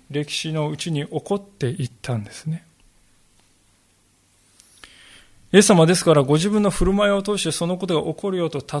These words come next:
例えを話されたんです。で、弟子たちはその一部始終を見ていて、大変驚いたと書いてあります。木というね、命のない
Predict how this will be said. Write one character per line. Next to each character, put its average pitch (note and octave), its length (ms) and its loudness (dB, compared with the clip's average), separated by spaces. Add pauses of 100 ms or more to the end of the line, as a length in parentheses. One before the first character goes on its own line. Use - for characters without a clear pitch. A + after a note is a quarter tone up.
(140)
例 F#3 60 0
え - 20 0
を C#3+ 260 0
話 C3+ 300 -2
さ C#3 100 -2
れ B2 100 -2
た E3 140 -10
ん D3+ 60 -8
で D#3 80 -16
す。 - 160 -20 (1160)
で、 E3 80 0
弟 E3 140 2
子 - 80 0
た A3+ 100 2
ち A3 80 -2
は F3+ 100 2
そ G3+ 120 -2
の G3 100 -2
一 F#3 160 -6
部 G3+ 80 -6
始 A3+ 140 -4
終 F#3 100 -2
を D#3+ 40 -2
見 F3+ 120 -2
て F#3 100 0
い D#3+ 60 2
て、 D#3 100 -4
大 D#3+ 180 0
変 G3 100 4
驚 E3+ 340 4
い G3+ 60 2
た C#3 140 2
と B2 120 -4
書 B2 140 -6
い A2+ 60 -4
て - 100 -14
あ E2+ 40 -10
り E2 60 -10
ま D#2+ 140 -14
す。 - 180 -18 (2000)
木 G#3+ 220 0
と D3 260 -4
い B2 140 -2
う A2+ 40 -6
ね、 C3+ 200 -8 (540)
命 F3 360 -2
の B2 140 0
な C3+ 180 2
い A#2 160 -4